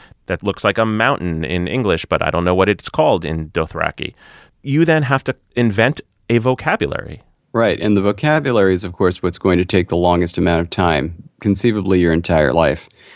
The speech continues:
Speaker 2: Natural languages have hundreds of thousands of words. Even those with comparatively smaller vocabularies have at least, you know, a couple hundred thousand words. Dothraki, which is my largest language, has four thousand at the moment.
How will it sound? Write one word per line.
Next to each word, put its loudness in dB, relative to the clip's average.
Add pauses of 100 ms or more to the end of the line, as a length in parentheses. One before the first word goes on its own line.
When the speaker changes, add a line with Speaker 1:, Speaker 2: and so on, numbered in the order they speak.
(240)
Speaker 2:
Natural 2
languages 2
have 2
hundreds 0
of -4
thousands 2
of -8
words. -2 (200)
Even 2
those 0
with -4
comparatively 2
smaller 2
vocabularies 0
have -2
at -2
least, 0
you -2
know, 2
a -14
couple 0
hundred 2
thousand 2
words. 2 (640)
Dothraki, 2
which -2
is -6
my 4
largest 0
language, 0
has -2
four 2
thousand 0
at -4
the -2
moment. 2